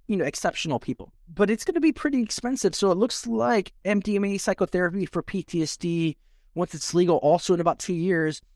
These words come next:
it's gonna cost twelve to fifteen thousand dollars. That'll include three different journeys with the preps and integrations. And until insurance gets on board, it won't be that accessible. And so it's been this big problem of, well, how about the people with the worst traumas, like in poverty si-, situations or minorities?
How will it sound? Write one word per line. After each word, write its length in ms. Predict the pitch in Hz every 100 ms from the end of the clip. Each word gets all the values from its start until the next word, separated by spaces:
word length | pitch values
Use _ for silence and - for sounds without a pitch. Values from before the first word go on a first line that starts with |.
| -
it's 160 | 185 -
gonna 160 | 190
cost 360 | - 185 175 -
twelve 280 | - 190 -
to 100 | 175
fifteen 340 | 185 - 185
thousand 360 | 160 151 151 147
dollars. 520 | 147 160 165 160 165
That'll 240 | 214 247 214
include 500 | - 220 180 143 -
three 180 | 196 185
different 320 | 190 180 156
journeys 460 | 156 156 156 160
with 120 | 151 143
the 60 |
preps 300 | - 165 -
and 80 | 147
integrations. 640 | 139 135 214 277 151 147 - _ _ _ -
And 160 | 190 180
until 340 | 208 - 226
insurance 460 | 202 - 262 247 -
gets 160 | -
on 100 | 170
board, 220 | 156 165
it 20 | 160
won't 160 | 170
be 80 | 151
that 180 | 147 135
accessible. 640 | - 226 233 165 139 123 _ _ _ _ -
And 100 | 202
so 160 | 214
it's 120 | 202 -
been 160 | 277
this 120 | 240
big 200 | - 262
problem 260 | - 247 285
of, 140 | 180
well, 260 | 175 170 165 _ _ _ -
how 120 | 220
about 200 | 233 -
the 60 |
people 260 | - 214 208
with 100 | 196
the 80 | 165
worst 260 | 175 160
traumas, 460 | - 208 185 139 135
like 100 | 147
in 80 | 160
poverty 460 | - 180 165 170
si-, 260 | 160 - 160 -
situations 720 | 185 - - 196 - 165 147
or 100 | 147
minorities? 800 | 147 127 170 240 170 131 143